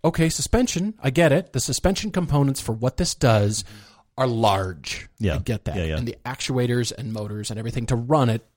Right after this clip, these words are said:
Speaker 1: takes up space. But what's in those front fender wells?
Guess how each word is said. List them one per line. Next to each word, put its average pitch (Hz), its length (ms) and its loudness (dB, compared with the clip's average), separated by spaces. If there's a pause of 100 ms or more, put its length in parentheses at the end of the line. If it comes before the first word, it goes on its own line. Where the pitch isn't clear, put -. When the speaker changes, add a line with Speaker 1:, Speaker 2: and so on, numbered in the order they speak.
(200)
Speaker 1:
takes 135 220 -4
up 135 100 -6
space. - 440 -4 (360)
But 190 120 -8
what's 254 180 -4
in 285 80 -2
those 247 140 -2
front 262 240 -6
fender 285 220 0
wells? 120 440 -6